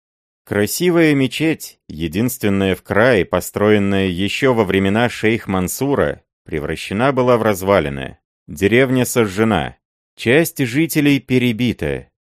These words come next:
а со стороны Владикавказа в это время показались пушки. Дударов понял бесполезность сопротивления. Беспокойное состояние края вместе с бестактными и даже корыстными поступками Коваленского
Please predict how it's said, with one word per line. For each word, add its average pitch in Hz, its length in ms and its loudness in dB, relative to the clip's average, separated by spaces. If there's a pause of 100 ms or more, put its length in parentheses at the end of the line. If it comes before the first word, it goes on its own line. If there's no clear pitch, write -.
(220)
а 82 160 0
со - 180 -6
стороны 95 460 0
Владикавказа 98 920 0
в 139 60 2
это 151 180 2
время 139 360 2
показались 113 680 0
пушки. 80 680 -6 (600)
Дударов 175 600 2 (120)
понял 143 440 2
бесполезность 90 960 -2
сопротивления. 78 1120 -4 (400)
Беспокойное 160 800 0
состояние 127 760 0
края 101 580 2
вместе 90 500 -4
с 76 100 -6
бестактными 82 960 -2
и - 20 -6
даже 87 300 -2
корыстными 98 720 -2
поступками 92 680 -4
Коваленского 80 880 -2